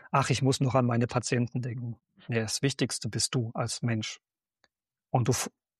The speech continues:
du bist wertvoll, auch wenn du nicht vierzehn Tage Nachtdienst gemacht hast oder die super tolle O P gemacht hast oder, oder, bist erstmal ein wertvoller Mensch. Und die Gefahr, die halt sehr, sehr groß ist und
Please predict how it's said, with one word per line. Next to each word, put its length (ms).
du 100
bist 420
wertvoll, 500
auch 240
wenn 180
du 120
nicht 460
vierzehn 360
Tage 340
Nachtdienst 480
gemacht 320
hast 220
oder 540
die 60
super 300
tolle 240
O 100
P 200
gemacht 340
hast 280
oder, 240
oder, 240
bist 260
erstmal 360
ein 100
wertvoller 460
Mensch. 340
Und 160
die 80
Gefahr, 460
die 160
halt 180
sehr, 140
sehr 160
groß 400
ist 160
und 200